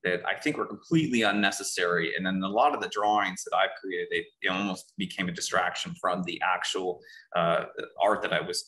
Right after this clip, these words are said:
actually making. So if you are buying charcoal paper by the sheet, and I, I, I put charcoal in there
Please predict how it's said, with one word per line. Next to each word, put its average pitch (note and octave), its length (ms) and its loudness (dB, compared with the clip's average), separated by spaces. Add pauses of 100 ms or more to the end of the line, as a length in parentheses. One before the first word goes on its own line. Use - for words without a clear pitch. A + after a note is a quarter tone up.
actually F2 380 -4
making. G#2+ 460 -2 (460)
So C3+ 500 4 (480)
if C3 180 2
you C#3 100 4
are C#3 180 6
buying G#2+ 640 4
charcoal - 380 2
paper F#2+ 320 -4
by F2+ 180 2
the F2 100 -2
sheet, G2+ 280 -2
and F#2+ 100 0
I, G#2 140 2
I, A2 200 -4
I - 100 -2
put - 120 -2
charcoal A2+ 360 -2
in F#2+ 80 -2
there E2+ 180 2